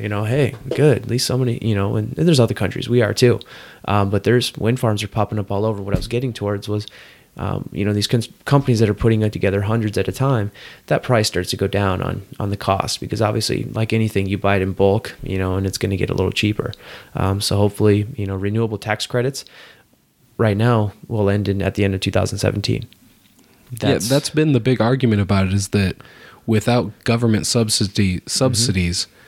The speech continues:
Speaker 2: that these, you know, wind power companies would just go belly up.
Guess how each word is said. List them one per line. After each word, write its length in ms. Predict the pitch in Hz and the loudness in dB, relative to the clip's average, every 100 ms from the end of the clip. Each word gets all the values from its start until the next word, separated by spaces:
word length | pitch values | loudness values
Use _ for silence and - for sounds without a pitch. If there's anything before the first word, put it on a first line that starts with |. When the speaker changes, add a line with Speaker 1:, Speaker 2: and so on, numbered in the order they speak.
| - - - | -20 -20 -8
Speaker 2:
that 300 | 123 101 87 | -2 0 0
these, 520 | 113 104 95 92 - - | 0 2 0 -2 -4 -6
you 120 | 202 110 | -4 -2
know, 100 | 87 | 0
wind 280 | 110 123 | 0 0
power 240 | 117 107 98 | 0 2 2
companies 580 | - 104 95 95 87 - | 0 -2 0 -2 -2 0
would 160 | 95 | 0
just 320 | 87 95 - | 0 -4 -4
go 140 | - 98 | 0 2
belly 340 | 95 82 82 | 4 2 0
up. 280 | 85 76 - | 0 -2 -8